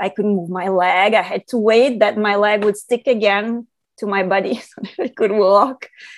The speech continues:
And I said to myself, "Oh my God, if at,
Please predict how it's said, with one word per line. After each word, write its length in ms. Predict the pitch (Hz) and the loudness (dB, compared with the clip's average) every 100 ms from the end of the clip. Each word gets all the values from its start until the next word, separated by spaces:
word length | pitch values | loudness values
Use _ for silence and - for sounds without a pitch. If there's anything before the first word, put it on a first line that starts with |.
| - _ | -20 _
And 120 | - 226 | -4 0
I 100 | 226 | 0
said 180 | 226 | 0
to 80 | 226 | -2
myself, 420 | 220 214 208 202 - _ _ _ _ - | -2 -2 0 0 -2 _ _ _ _ -6
"Oh 60 | |
my 140 | 208 262 | -4 -4
God, 460 | 302 370 370 214 _ _ _ _ _ | -4 -4 -4 -6 _ _ _ _ _
if 200 | - 233 | -4 0
at, 180 | 240 233 | 0 -2